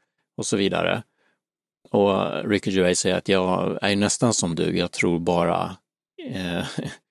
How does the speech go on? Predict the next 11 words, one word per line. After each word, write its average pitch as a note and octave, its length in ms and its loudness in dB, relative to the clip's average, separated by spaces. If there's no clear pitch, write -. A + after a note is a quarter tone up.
<laughs> - 40 -12
ehm, F#2+ 520 -8
jag A#2 160 2
tror G#2+ 220 4
inte G2+ 200 0
heller G#2 260 4
på G#2+ 160 0
de F#2 160 2
tvåtusen F#2 760 0
niohundranittionio F2+ 880 -2
gudarna, E2+ 600 -2